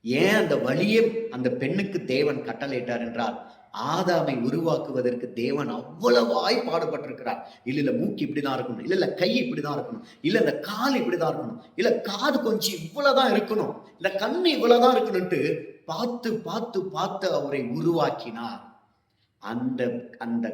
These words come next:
கஷ்டம் யோவால் அறிந்து கொள்ளட்டும். அவ்வளவாய் உருவாக்கினவனை நீ சீரழித்து விட்டாயே, நீ ஒருவனை உருவாக்கும் போது அந்த பாடும், அந்த உழைப்பும், அந்த வலியும் உனக்கு நான் காண்பிக்கிறேன் என்பதற்காக நான்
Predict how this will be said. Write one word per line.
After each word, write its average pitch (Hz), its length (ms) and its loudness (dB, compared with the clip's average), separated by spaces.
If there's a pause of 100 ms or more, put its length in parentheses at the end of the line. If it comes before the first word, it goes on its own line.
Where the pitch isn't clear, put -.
கஷ்டம் - 540 0 (400)
யோவால் 185 580 4
அறிந்து 196 340 0
கொள்ளட்டும். 147 520 -2
அவ்வளவாய் 208 600 4
உருவாக்கினவனை 196 720 4 (360)
நீ 135 140 -2
சீரழித்து 208 600 4
விட்டாயே, 151 380 0 (320)
நீ 151 240 0 (100)
ஒருவனை 262 440 4
உருவாக்கும் 233 440 4
போது 185 140 4
அந்த 165 180 0 (160)
பாடும், 214 560 2
அந்த 156 260 -4
உழைப்பும், 208 580 4 (240)
அந்த 143 180 -6
வலியும் 240 440 4
உனக்கு 214 260 -2
நான் 151 260 -2
காண்பிக்கிறேன் 151 680 -4
என்பதற்காக 131 600 -6
நான் 123 200 -6